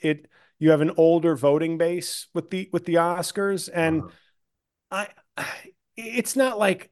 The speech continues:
Speaker 1: a joke that they got, the both of them got nominated, but I would have been very content. I mean, it obviously fucked over May, December. Like, they obviously took,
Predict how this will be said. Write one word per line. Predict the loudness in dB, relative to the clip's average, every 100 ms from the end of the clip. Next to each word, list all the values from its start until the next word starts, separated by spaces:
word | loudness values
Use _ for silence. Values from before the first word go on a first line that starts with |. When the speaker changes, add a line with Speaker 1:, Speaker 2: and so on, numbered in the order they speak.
| _ _ -4
Speaker 1:
a | -4
joke | -4 0 4 4 0 -2
that | 0 2
they | 2
got, | 0 -2
the | 0
both | 4 2 2
of |
them | 0 0
got | -2
nominated, | -2 -2 -2 -4 -4 -6 -10 -14 _ 0
but | 4 4 2 _ _ _ _ _ _
I | -2 0
would | 2
have | 0
been | -2 -6 0
very | 2 2
content. | 0 -4 -4 -6 -4
I | -2
mean, | -2 -4 -12 _ _ _ _
it | -6
obviously | -4 -4 -6 -8 -4 -4
fucked | -4 -4 0 2
over | 2 2 -2
May, | -2 -2 -2
December. | -4 -6 0 0 0 -6 -14 -20 _ _ _
Like, | -2 2
they | 4 4
obviously | 0 -2 -4 -4 -6
took, | -2 -2 -2 -4